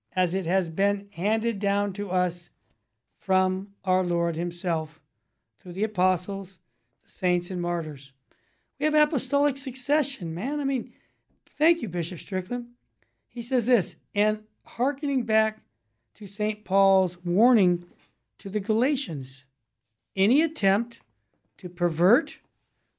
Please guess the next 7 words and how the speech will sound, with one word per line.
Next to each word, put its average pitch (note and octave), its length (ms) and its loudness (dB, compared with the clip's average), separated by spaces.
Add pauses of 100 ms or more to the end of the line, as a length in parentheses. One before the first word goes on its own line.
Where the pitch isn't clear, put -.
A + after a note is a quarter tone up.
the F3+ 80 -10
true A#3+ 260 -2
gospel F#3+ 460 2
message G3+ 640 -2 (960)
must F#3+ 300 2
be G3+ 120 0
categorically G#3+ 1000 0